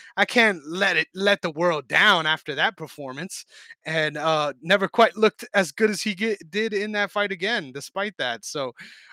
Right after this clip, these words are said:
uh, the blueprint is out there on how to fight someone like Pereira. It's just a matter of h-, can you get him to not be as pissed off as possible? Like, I think that's the game plan, right? Eh,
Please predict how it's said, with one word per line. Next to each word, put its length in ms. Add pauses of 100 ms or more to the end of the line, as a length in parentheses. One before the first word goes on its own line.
uh, 380
the 120
blueprint 560
is 140
out 240
there 240
on 120
how 140
to 80
fight 280
someone 320
like 180
Pereira. 640
It's 140
just 200
a 40
matter 380
of 160
h-, 60 (480)
can 380
you 300
get 260
him 340 (1200)
to 120
not 440
be 280
as 320
pissed 400
off 260
as 120
possible? 640
Like, 180
I 100
think 200
that's 220
the 80
game 320
plan, 360
right? 260
Eh, 60